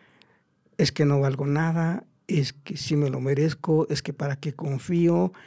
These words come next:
y me empiezo a flagelar. Y ya la culminación de todo esto, pues, ya puede llegar a ser una depresión. O sea,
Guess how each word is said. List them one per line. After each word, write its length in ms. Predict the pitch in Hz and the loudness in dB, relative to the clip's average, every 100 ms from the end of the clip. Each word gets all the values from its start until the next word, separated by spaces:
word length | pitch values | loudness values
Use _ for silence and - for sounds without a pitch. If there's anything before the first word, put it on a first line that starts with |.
| - - - | -20 -20 -10
y 120 | - | -2
me 80 | 147 | 2
empiezo 320 | 143 143 147 | 2 2 2
a 60 | 156 | 2
flagelar. 500 | 151 151 175 185 220 - _ _ _ _ _ _ _ _ _ _ - | 0 0 2 2 2 -6 _ _ _ _ _ _ _ _ _ _ 0
Y 120 | 160 | 6
ya 160 | 180 | 6
la 140 | 208 214 | 6 4
culminación 640 | - 180 175 180 - 196 | 4 4 6 4 4 2
de 100 | 202 | 2
todo 260 | 196 202 190 | 2 4 4
esto, 240 | 165 - | 4 -2
pues, 260 | 196 - 156 | -8 -6 0
ya 140 | 147 | 0
puede 260 | 143 165 147 | 2 2 4
llegar 240 | 139 139 | 2 0
a 60 | 139 | -2
ser 160 | - | -2
una 220 | 139 143 135 | -4 -2 -2
depresión. 580 | 143 147 160 240 240 - - - - | -4 0 0 0 -2 -4 -14 -20 -20
O 40 | - | -8
sea, 440 | 156 147 139 - | -4 -2 -4 -6